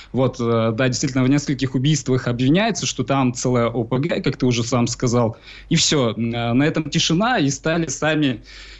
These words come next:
расследовать там, э, с родственниками Федоровича, с родственниками жертв, э, там написали свой телефон, свою почту. Э, р-, родственники убитых стали нам писать, и вот, э, был такой, м, жуткий момент.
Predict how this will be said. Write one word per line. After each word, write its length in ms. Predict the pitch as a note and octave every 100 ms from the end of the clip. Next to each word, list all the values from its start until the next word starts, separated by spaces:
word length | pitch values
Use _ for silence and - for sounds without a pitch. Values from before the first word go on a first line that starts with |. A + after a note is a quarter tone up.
| -
расследовать 880 | B2+ B2+ - F3 A3 F#3 D3+ C3+ -
там, 600 | B2+ A#2+ A#2 A2+ A2+ A2+
э, 40 |
с 200 | G#2+ -
родственниками 680 | C#3 F3 F3+ C#3+ C3+ B2+ A#2+
Федоровича, 920 | C3 A#2+ C3 E3+ E3+ C3 - C3+ B2+
с 120 | A#2+
родственниками 600 | C3+ D3 - B2+ B2+ A#2+
жертв, 420 | A#2+ C#3+ D#3 - -
э, 560 | A#2+ A#2+ A#2+ A2+ A2 A2
там 140 | A2+ G#2+
написали 680 | A2 - C#3 C3+ C3 B2
свой 220 | A#2 - B2
телефон, 520 | B2 B2 B2 E3+ F#3+
свою 300 | - C3 A#2+
почту. 580 | A2 F3 F3 - C3+ C3 - - - -
Э, 300 | A#2+ B2 C3
р-, 240 | C#3+ C#3
родственники 400 | D3 D#3+ D#3+ C3
убитых 400 | C#3 C3 E3+ D3
стали 360 | - - C#3 C3+
нам 200 | C3 B2
писать, 460 | B2 - G3 A3+ C#3
и 20 |
вот, 180 | C3+ B2+
э, 160 | C3
был 200 | B2 D#3+
такой, 320 | D3+ C#3+ C#3+
м, 420 | B2+ A#2 A#2+ A#2+ A#2+
жуткий 600 | C#3 D#3+ - B2+ A#2+ A#2
момент. 580 | C3 D#3 G#3+ A#3 -